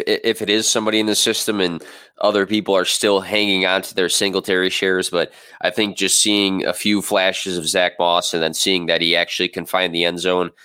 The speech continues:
I think he's got the best chance. And they, to his benefit, they didn't add anybody, you know, in the draft or, um,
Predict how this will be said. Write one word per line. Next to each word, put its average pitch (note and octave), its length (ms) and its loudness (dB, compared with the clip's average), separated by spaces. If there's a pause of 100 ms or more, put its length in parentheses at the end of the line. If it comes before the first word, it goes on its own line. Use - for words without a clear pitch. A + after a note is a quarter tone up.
(300)
I F2+ 60 2
think G#2 140 0
he's F#2+ 120 0
got F#2 140 0
the F2+ 60 -2
best F#2+ 300 0
chance. G2+ 480 -2
And F2+ 160 -2
they, F#2 280 2 (560)
to A#2+ 120 2
his A#2+ 280 2
benefit, A#2+ 500 0
they G2+ 140 2
didn't G2+ 260 0
add G#2+ 320 2
anybody, F2 760 0
you F2+ 120 -2
know, E2 140 2
in E2+ 80 0
the E2 80 0
draft F#2+ 540 0
or, E2+ 400 0 (240)
um, D#2 500 -2